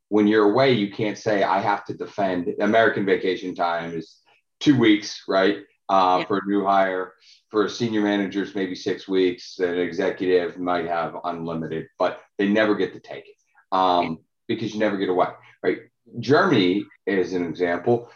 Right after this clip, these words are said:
Speaker 1: has said that when you're out of the office, you can't answer email. Kind of made it a law, right?
Speaker 2: Yeah.
Speaker 1: There's a cultural difference.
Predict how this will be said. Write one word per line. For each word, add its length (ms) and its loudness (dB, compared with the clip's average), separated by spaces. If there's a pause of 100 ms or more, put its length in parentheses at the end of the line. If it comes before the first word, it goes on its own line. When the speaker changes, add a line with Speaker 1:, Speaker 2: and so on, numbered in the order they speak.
(200)
Speaker 1:
has 200 0
said 320 2
that 260 0
when 140 0
you're 120 4
out 80 4
of 60 0
the 120 4
office, 640 0 (160)
you 140 -6
can't 240 0
answer 320 -2
email. 280 -6 (440)
Kind 160 0
of 40 2
made 140 4
it 100 6
a 40 6
law, 280 2 (400)
right? 200 -2
Speaker 2:
Yeah. 120 -2
Speaker 1:
There's 200 6
a 120 -4
cultural 560 0
difference. 440 -4